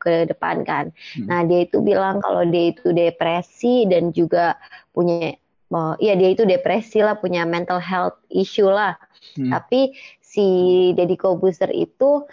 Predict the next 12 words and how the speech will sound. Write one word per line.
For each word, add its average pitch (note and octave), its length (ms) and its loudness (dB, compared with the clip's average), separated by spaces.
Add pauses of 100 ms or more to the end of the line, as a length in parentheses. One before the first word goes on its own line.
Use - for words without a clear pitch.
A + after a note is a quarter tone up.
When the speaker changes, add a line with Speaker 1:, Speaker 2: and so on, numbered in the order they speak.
(140)
Speaker 1:
malah G3 240 0
bilang A3+ 480 0 (320)
kalau F#3 240 0
misalkan F3+ 720 -4
kamu F3+ 320 -4
punya F#3 240 -2
depresi, F3+ 640 0
berarti G3 320 0
kamu G3 320 0
ini G#3 400 0 (400)
meng-, F3+ 640 0
apa, C4 480 -4